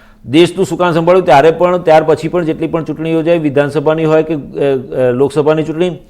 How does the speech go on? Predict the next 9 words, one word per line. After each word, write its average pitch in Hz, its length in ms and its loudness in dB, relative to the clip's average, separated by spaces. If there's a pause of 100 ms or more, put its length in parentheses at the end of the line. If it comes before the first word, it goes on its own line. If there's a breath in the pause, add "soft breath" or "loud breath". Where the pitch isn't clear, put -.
(240 soft breath)
નવા 180 300 6
ચહેરાઓને 175 540 4
સ્થાન 156 320 0
આપવાનું 165 320 -2
કે 175 100 0
રાજ્યસભામાં 156 600 0
પણ 185 100 -2
નવા 165 300 4
ચહેરાઓને 170 600 4